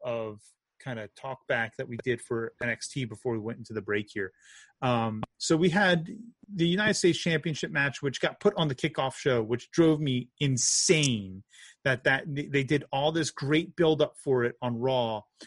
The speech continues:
the last several weeks, and then it got put on the kickoff show. Like, screw you. Anyway, um, Apollo Crews retained the championship against M V P.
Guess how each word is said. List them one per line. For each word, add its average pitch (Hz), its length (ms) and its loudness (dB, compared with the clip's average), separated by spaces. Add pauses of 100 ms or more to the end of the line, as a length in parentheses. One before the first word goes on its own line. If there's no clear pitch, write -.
(240)
the 135 120 0
last 131 480 -2
several 147 600 2
weeks, 127 500 -6
and 135 140 0
then 123 100 0
it 120 40 -2
got 120 220 -4
put 143 120 -4
on 135 100 -4
the 120 80 -6
kickoff 123 400 -4
show. 113 240 -2
Like, 104 160 -6
screw 175 540 -2
you. 110 420 -2 (380)
Anyway, 127 460 -2 (440)
um, 131 480 -2
Apollo 180 380 2
Crews 160 580 0 (340)
retained 151 520 -4
the 151 140 -10
championship 139 760 -4
against 131 380 -6
M 127 180 -4
V 123 140 -6
P. 170 440 -4